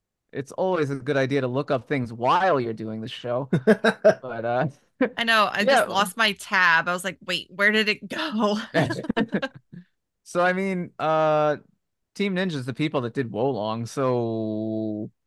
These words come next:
Speaker 1: it might be, like, if not literally, but maybe that same vein of, like, quasi Souls-like combat still.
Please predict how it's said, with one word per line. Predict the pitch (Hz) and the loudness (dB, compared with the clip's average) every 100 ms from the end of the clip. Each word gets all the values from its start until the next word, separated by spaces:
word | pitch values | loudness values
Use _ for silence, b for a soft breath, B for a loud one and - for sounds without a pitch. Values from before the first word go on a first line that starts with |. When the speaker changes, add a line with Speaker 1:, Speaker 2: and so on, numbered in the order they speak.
| _ _ | _ _
Speaker 1:
it | - 113 | -14 -12
might | 113 110 113 110 107 104 113 160 175 | -8 -6 -4 -4 -4 -2 -2 -2 -6
be, | - 180 180 175 170 160 | -4 0 0 2 0 -2
like, | 120 131 127 _ _ _ _ _ _ _ _ - | -2 -4 -4 _ _ _ _ _ _ _ _ -12
if | 160 | -6
not | 165 135 | -2 -2
literally, | 127 143 156 160 | 0 0 0 0
but | 143 131 | -2 -4
maybe | 131 135 | -2 0
that | 127 | 0
same | - 135 127 | -2 -2 -2
vein | 101 110 123 | -4 -4 -4
of, | 117 - | -6 -4
like, | 110 110 _ _ _ | -4 -4 _ _ _
quasi | 120 120 117 117 | 0 0 0 -2
Souls-like | - 113 113 117 120 - | -4 -6 -6 -4 -6 -4
combat | 120 113 120 123 - | -6 -4 -2 -2 -4
still. | - 131 135 | -8 -8 -8